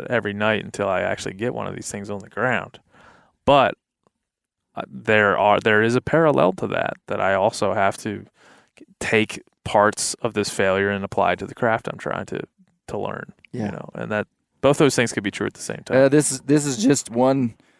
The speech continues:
Speaker 2: one hunt and a bigger, a bigger puzzle, and that puzzle will come to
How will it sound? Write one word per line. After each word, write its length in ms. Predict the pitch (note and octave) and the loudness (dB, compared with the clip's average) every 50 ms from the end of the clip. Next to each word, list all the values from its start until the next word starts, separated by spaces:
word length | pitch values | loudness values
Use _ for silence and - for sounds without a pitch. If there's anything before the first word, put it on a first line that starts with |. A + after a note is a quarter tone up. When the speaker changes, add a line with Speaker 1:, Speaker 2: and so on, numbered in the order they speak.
| _ _ _ _ | _ _ _ _
Speaker 2:
one 260 | - B2+ C#3 C#3+ C#3+ C#3 | 0 4 4 6 6 6
hunt 320 | C#3 C3+ C3 C3 B2+ A2 - | 6 6 6 6 4 2 2
and 140 | A#2+ A#2+ A#2 | 0 0 0
a 40 | G#2+ | 0
bigger, 480 | G#2+ G#2+ B2 B2 A2+ A#2 A#2 A2+ G#2+ F2 F2 F#2+ G2 - - _ - | 2 2 2 2 4 2 0 0 0 -4 -8 -16 -20 -20 -20 _ -6
a 40 | A2 | 0
bigger 260 | A2+ C3 B2+ B2 B2 | 0 2 2 2 0
puzzle, 480 | - - B2+ A#2 A2+ G2+ G#2 G#2 G2 F2 G#2+ - - _ _ _ _ _ _ _ _ _ _ | 2 2 4 4 4 2 0 -4 -4 -6 -12 -20 -20 _ _ _ _ _ _ _ _ _ _
and 100 | - G#2+ | -6 -4
that 160 | A2 F2+ - - | -4 -4 -2 0
puzzle 400 | B2 A#2 A#2 A2+ A2 A2+ G#2+ G2+ | 2 2 2 2 0 -2 -2 -2
will 220 | G#2 G2+ G#2 A2 - | -4 -6 -6 -8 -6
come 260 | - A#2+ A2 A2 A2 | -4 -2 0 0 -2
to 220 | G#2+ G#2+ G2+ G2 | -2 -2 -4 -4